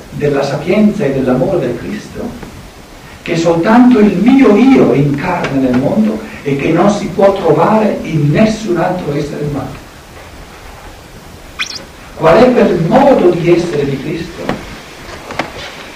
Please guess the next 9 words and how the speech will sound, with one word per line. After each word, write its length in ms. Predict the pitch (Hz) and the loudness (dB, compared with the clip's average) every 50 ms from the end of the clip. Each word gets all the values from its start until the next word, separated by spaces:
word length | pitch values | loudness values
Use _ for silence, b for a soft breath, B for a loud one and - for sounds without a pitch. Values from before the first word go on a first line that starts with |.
| - - - - - - - - - - - - - - - - - - | -18 -18 -18 -18 -18 -20 -20 -20 -20 -20 -18 -18 -16 -16 -16 -16 -14 -8
che 200 | - 151 156 170 | -2 2 4 4
è 40 | 175 | 4
possibile 600 | 170 175 170 165 - 226 220 226 - 180 175 165 | 4 2 0 -2 -2 -2 0 0 2 2 2 2
a 60 | 165 | 2
Cristo 320 | 180 190 196 190 - - | 2 0 -2 -2 -2 -4
soltanto 500 | - - 143 139 139 127 - - - - | -2 -2 -2 0 0 0 -2 -2 -2 -2
attraverso 540 | - - - - - - - - - - - | -2 -2 0 0 0 2 2 0 0 -4 -6
di 160 | - - - | -6 -4 -4
me 180 | - - - | -4 -4 -4